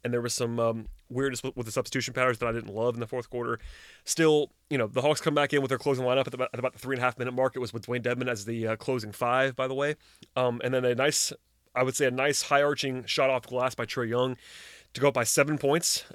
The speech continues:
with three and a half minutes to go. So even after that sort of storm had been weathered, the Hawks were in good shape. But then from there, a lot of back and forth. I don't wanna go through all of the, uh, nuts and bolts 'cause there's two more overtimes to go.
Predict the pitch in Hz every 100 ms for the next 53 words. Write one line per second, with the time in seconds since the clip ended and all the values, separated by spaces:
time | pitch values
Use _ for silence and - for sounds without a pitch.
0 | _ - 120 - 139 135 123 139 147 147
1 | 131 123 160 160 127 - 160 175 160 147
2 | 135 - 101 101 123 - 127 - - 135
3 | 139 120 113 123 117 131 120 117 - -
4 | - 117 123 123 131 113 127 - 151 127
5 | - - _ _ - 127 123 117 120 135
6 | 131 117 - 120 135 131 131 123 127 123
7 | 123 123 120 123 123 120 120 139 127 98
8 | 117 113 110 120 120 110 117 120 - 107
9 | 104 - 131 120 120 113 117 117 107 -
10 | 117 123 120